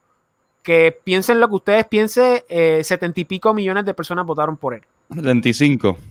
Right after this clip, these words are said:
Speaker 1: Setenta y cinco, gracias. Y es un movimiento político que no va para ningún lado. Este, la idea de un líder,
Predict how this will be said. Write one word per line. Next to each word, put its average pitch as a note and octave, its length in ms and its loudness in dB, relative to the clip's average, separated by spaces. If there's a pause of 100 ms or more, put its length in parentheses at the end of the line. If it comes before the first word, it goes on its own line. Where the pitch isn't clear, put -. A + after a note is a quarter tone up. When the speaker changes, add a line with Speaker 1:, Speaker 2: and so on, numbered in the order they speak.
(280)
Speaker 1:
Setenta F3+ 320 -2
y F3 40 0
cinco, E3 320 0
gracias. D3+ 340 -2 (340)
Y F3 180 2
es F#3 60 4
un A3+ 180 4
movimiento A#3 600 4
político A3+ 480 -2
que G3 160 -6
no E3 140 -4
va F3+ 120 2
para F#3+ 120 -2
ningún F#3+ 320 -8
lado. D#3 280 -4 (520)
Este, C#3 1160 -2 (600)
la D#3+ 220 -2
idea D#3+ 320 2
de F3+ 160 0
un F#3 200 -2
líder, F3 760 2